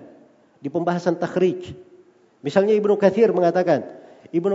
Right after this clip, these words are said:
Katsir menyebut hadits ini dan hadits ini di Sahih Muslim. Ndak cocok dia katakan disebut oleh Ibnu Katsir.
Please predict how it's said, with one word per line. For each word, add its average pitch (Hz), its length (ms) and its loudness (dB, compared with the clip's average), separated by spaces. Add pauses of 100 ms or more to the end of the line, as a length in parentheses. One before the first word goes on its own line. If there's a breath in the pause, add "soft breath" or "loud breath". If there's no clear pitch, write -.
Katsir 208 320 2
menyebut 208 400 -2
hadits 202 240 -2
ini 226 400 0
dan 180 160 0
hadits 208 240 -2
ini 226 240 0
di 196 80 -2
Sahih 220 400 0
Muslim. 160 320 -2 (320 loud breath)
Ndak 233 240 2
cocok 302 320 2
dia 226 80 6
katakan 240 400 0
disebut 240 320 -4
oleh 233 160 0
Ibnu 220 160 2
Katsir. 220 400 2